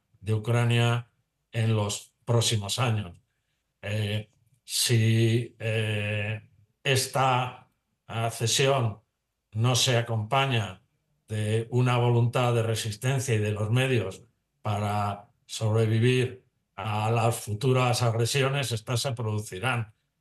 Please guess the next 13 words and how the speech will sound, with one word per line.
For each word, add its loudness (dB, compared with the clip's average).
porque -4
Rusia, 0
el -10
presidente -2
Kremlin, 2
no, 0
del -4
Kremlin 2
no 4
le 4
sirve 0
para -6
nada 0